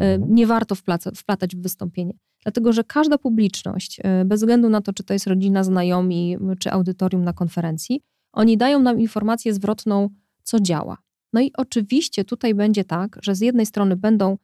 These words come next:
Speaker 2: odwoływać się do naszych supermocy, no bo ktoś świetnie opowiada anegdoty, albo ktoś jest bardzo relacyjny, albo ktoś umie tak operować głosem, że, no, prowadzi jak, y, czarodziejską różdżką, e, swoje audytorium.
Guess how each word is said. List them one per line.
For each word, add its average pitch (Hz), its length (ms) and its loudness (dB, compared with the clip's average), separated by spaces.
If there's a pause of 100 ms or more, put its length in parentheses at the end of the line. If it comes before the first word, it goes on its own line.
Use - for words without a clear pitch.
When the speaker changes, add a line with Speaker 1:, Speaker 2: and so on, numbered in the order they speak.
(340)
Speaker 2:
odwoływać 202 600 2
się 175 460 -2
do 190 140 2
naszych 202 320 2
supermocy, 175 580 -6
no 180 100 0
bo 180 120 -4
ktoś - 460 -6 (100)
świetnie 208 320 -4
opowiada 180 340 -4
anegdoty, 160 540 -10 (100)
albo 175 220 -6
ktoś 185 260 -6
jest 190 120 -4
bardzo 180 300 -2
relacyjny, 170 600 -8
albo 175 220 -6
ktoś - 320 -8
umie 202 320 2 (400)
tak 220 180 -6
operować 208 480 0
głosem, 190 680 0
że, 190 540 0
no, 196 180 2 (360)
prowadzi 190 840 2
jak, 185 320 -4 (640)
y, 190 100 -2
czarodziejską 190 640 0
różdżką, 180 480 -2
e, 175 140 0
swoje 180 300 -2
audytorium. 170 560 -4